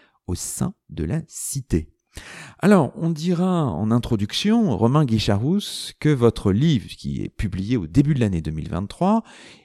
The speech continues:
est issu de votre thèse soutenue en deux mille dix-sept, je crois, primée en deux mille dix-neuf, ce qui vous avait valu, si j'ose dire, un passage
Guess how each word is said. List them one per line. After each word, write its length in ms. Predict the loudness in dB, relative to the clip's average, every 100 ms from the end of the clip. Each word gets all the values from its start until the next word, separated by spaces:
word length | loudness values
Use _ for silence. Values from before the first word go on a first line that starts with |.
| -4
est 180 | -4 -4
issu 260 | -4 -2
de 120 | 4
votre 260 | 4 4 2
thèse 460 | 2 2 4 2 0
soutenue 560 | -4 -4 0 0 2
en 120 | 0
deux 220 | 0 4 4
mille 240 | 4 0
dix-sept, 560 | -4 -2 0 2 0 0
je 140 | 0
crois, 480 | 0 -2 0 2 0 -8 -20 -20 _ -4
primée 640 | -2 2 2 4 4 2 -4 -4
en 140 | -2
deux 160 | 2 4
mille 260 | 4 2
dix-neuf, 560 | 0 0 2 4 4 2
ce 140 | -2
qui 100 | -4
vous 240 | -2 2 2
avait 180 | 4 2
valu, 440 | 4 4 4 4
si 180 | 2 0
j'ose 260 | 2 0
dire, 380 | -2 -2 0 -2
un 120 | -4
passage 680 | -4 -6 -4 -2 0 0 -2